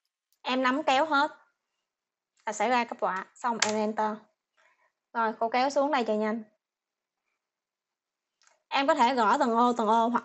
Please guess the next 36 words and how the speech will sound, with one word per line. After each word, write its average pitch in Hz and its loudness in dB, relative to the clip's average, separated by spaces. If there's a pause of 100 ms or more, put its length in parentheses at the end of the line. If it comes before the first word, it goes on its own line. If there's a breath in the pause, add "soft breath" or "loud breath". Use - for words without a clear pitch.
kéo 247 0
giống 294 0
như 277 0
cô, 214 2 (140)
cho 226 -2
lẹ. 190 -2 (160)
Cuối 370 4
cùng 330 6
là 262 4
điểm 240 4
trung 320 4
bình 254 2
cả 220 4
lớp. 269 4 (260)
Điểm 269 0
trung 381 6
bình 285 6
cả 247 4
lớp 302 6
em 262 0
cũng 247 -2
sử 269 -4
dụng 233 2
hàm 226 -2
average. 226 0 (2500)
Và 240 2
em 277 4
sẽ 254 0
tính 294 0
hết 349 0
cột 208 0
điểm 208 -2
trung 277 0
bình, 220 4 (360 loud breath)
bắt - -2
đầu 247 4